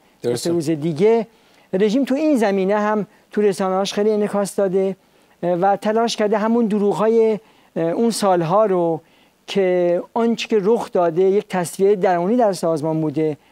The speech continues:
Speaker 2: رو اینجوری منعکس بکنه، <laughs> در حالی که در طی این مدت بسیار حقایق، اه، آشکارتر شدن، برملا شدن که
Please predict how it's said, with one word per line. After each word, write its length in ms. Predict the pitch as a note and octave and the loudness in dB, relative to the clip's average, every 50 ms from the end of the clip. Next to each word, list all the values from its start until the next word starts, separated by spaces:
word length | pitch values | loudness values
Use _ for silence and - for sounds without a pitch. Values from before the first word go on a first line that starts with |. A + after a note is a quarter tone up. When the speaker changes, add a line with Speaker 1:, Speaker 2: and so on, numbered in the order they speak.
| _ _ - | _ _ -6
Speaker 2:
رو 320 | - F3+ F3 E3+ F3 - - | -2 -2 0 0 -2 -2 -2
اینجوری 320 | A#3 G3 F3 D3+ F#3 A#3 | -2 -2 -2 0 0 0
منعکس 480 | C4 B3 A#3+ A#3 A3 G#3 - G#3+ F#3+ - | 2 2 2 2 0 0 -2 -4 -6 -2
بکنه، 380 | - G3 - - G3 F#3 D3+ - | -4 -4 -4 -4 -4 -4 -2 -2
<laughs> 120 | G3 E3+ - _ _ _ _ _ _ - G#3 G3+ | -4 -6 -6 _ _ _ _ _ _ -10 -6 -2
در 100 | F3 E3 | -2 -4
حالی 340 | - - F#3 F3+ F3+ F3+ E3+ | -2 -2 -2 -2 0 -2 -2
که 240 | - F#3+ F#3 F3 - _ _ _ _ _ - | 0 -2 -2 -2 -4 _ _ _ _ _ -2
در 140 | F#3+ F#3 F3+ | 0 0 0
طی 160 | - - G3+ | 0 0 0
این 200 | G#3+ G#3 G3+ G3 | 0 0 0 0
مدت 280 | F#3+ F3+ E3 F#3+ F#3+ F3 | 0 0 0 0 0 0
بسیار 460 | E3+ F#3 F3 - - G#3 G3 G#3 G#3 | 0 -4 -4 -2 -2 0 0 0 0
حقایق، 560 | F#3 F3+ F#3+ F#3+ E3 F#3 F3+ F#3+ G3 G3+ F#3 - _ _ _ _ _ _ - | 0 0 0 0 2 0 2 2 2 0 -2 -4 _ _ _ _ _ _ -6
اه، 480 | F3 E3+ E3+ E3+ E3 E3 E3 D#3+ D#3+ E3 | -4 -2 0 0 0 0 -2 -2 -2 -2
آشکارتر 760 | F3+ G3 F#3+ F#3 F3 - - F#3+ F3+ F#3 E3+ - G3+ A#3+ B3 | 0 0 0 0 0 -2 0 0 0 0 2 2 0 0 0
شدن، 420 | - A#3 A3+ G#3 G#3 G3+ G3 F#3 | 0 -2 0 0 2 0 0 0
برملا 420 | F3+ F3 E3+ F3 E3+ E3 F#3 A3 A3 | 0 0 0 0 0 0 0 0 0
شدن 300 | - G#3+ G3+ G3+ G3 F3+ | -2 -2 -2 -2 -2 -2
که 260 | - G3+ G3 F#3+ | -2 -2 -2 -2